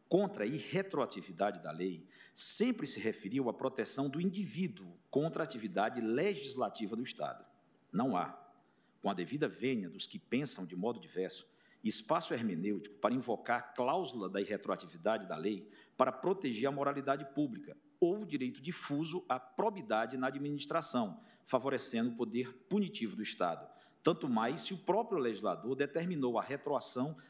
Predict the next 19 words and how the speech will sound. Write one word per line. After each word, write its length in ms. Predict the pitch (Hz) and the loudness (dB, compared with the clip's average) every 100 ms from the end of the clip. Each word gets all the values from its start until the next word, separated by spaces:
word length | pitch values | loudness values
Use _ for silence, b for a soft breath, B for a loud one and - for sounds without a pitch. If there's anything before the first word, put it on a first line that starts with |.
| B | B
da 160 | 127 | 2
lei 180 | 117 117 | 2 2
superveniente 800 | 113 196 185 143 131 120 110 113 | 0 -2 0 0 2 2 2 2
mais 180 | 123 127 | 0 -2
benigna. 520 | 131 139 123 90 73 - B B - | 0 2 2 0 -10 -14 B B -2
E 200 | 143 170 | 2 2
isso 180 | 180 | 2
me 80 | 185 | 0
parece 480 | 180 180 110 113 - | 2 2 2 0 -2
que 80 | 147 | -2
ocorreu, 500 | 147 175 143 127 - - B B B | 2 2 2 0 -4 -14 B B B
ao 200 | - 120 | 2 2
expre-, 320 | 120 - 131 - - | 0 -2 -2 -4 -2
ao 140 | 113 | 2
expressamente 680 | 143 - 160 170 196 147 135 | 2 0 0 0 0 0 -2
dizer 220 | 127 104 104 | -2 0 0
ao 40 | |
legislador 480 | 107 107 117 101 90 | 2 0 2 0 -2
reformador 760 | 104 - 110 139 131 139 190 | -6 -4 0 2 2 0 -2